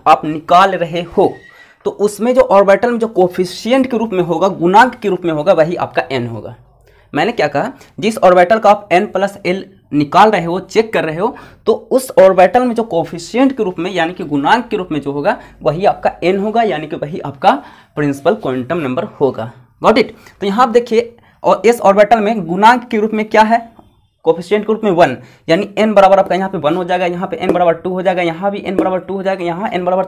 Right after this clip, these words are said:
थ्री होगा, यहाँ n बराबर थ्री होगा, यहाँ n बराबर थ्री होगा, यहाँ n बराबर फ़ोर होगा, और इसी तरह हम अगला भी हम लोग निकालेंगे। Got it?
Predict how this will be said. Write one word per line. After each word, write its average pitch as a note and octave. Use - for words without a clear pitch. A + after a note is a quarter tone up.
थ्री F3+
होगा, G3
यहाँ F3
n F3+
बराबर F3+
थ्री D#3+
होगा, F#3
यहाँ E3
n F#3
बराबर F3
थ्री F#3+
होगा, F#3+
यहाँ F3+
n F3+
बराबर E3+
फ़ोर G3
होगा, G3+
और E3
इसी E3
तरह G3
हम G3
अगला D#3
भी E3+
हम D#3+
लोग A#3+
निकालेंगे। B2+
Got A#3
it? -